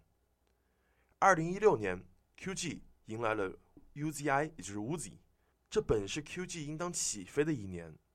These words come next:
但 Doing B 和 Swift 忽然闹出了中野矛盾。，Q G管理层最终决定把 Doing B 下放到了二队，征战L S P L。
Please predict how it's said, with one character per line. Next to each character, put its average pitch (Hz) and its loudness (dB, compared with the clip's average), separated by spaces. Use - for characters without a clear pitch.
但 196 -4
Doing 233 -4
B 208 0
和 131 -4
Swift 147 -8
忽 - -2
然 185 4
闹 190 0
出 - -8
了 160 -4
中 202 -2
野 117 -4
矛 85 -12
盾。 151 -4
，Q 170 -6
G 156 -8
管 120 -2
理 113 -6
层 110 -12
最 180 -6
终 156 -4
决 98 -6
定 95 -12
把 104 -4
Doing 156 -2
B 151 -8
下 135 -4
放 127 -2
到 113 0
了 107 0
二 120 2
队， 90 -10
征 147 -6
战 143 0
L 113 2
S 110 -6
P - -16
L。 87 -20